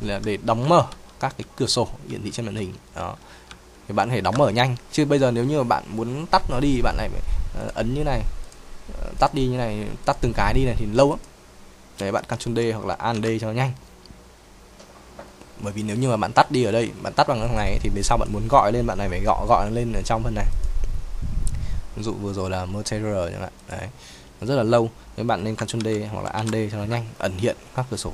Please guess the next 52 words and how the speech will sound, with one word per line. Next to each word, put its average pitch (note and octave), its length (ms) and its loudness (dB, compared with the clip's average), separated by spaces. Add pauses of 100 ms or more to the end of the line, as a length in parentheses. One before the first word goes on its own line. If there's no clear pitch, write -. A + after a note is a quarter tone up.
trên G#2 100 -8
màn F2+ 80 -6
hình. G2 120 -4 (1700)
Thế C3 80 4
thì D3 140 6
các D3+ 200 8
cửa C#3 80 6
sổ A2 200 4
này G#2 160 0
có, A2 80 0
có A#2 80 2
một C#3 140 2
cái A#2 60 0
tính A#2 120 2
chất D#3+ 180 2
là A2 80 -4 (640)
nó G#2+ 100 8
có C#3 80 4
thể, - 260 4
ờ, - 400 0 (100)
neo C#3+ 360 6
vào A#2+ 100 0
với A2 100 -4
nhau. C#3 200 0 (260)
Đấy, G2+ 100 -12 (160)
bạn - 280 -14
ấn G2 200 -8
vào A2+ 80 -2
đây, A2 100 -2 (200)
nó G#2 100 -8
có A#2 120 -10
thể G#2+ 180 -8
neo G#2+ 260 -4
vào. F#2+ 180 -6
Thì G#2 100 -10
khi A2+ 140 -6
bạn G2+ 140 -6
di G#2+ 80 -8
chuyển F2 200 -6
một F2 120 -8
cái G2 240 -2
là A#2 60 -6
những G#2 140 -8
cái F#2+ 100 -8
khác B2+ 180 -4
nó - 40 -10
cũng - 160 -12
được A2+ 120 -12
di A2 100 -6
chuyển F2 200 -6
theo. G#2+ 240 -6 (580)
Đấy, F#2+ 100 -10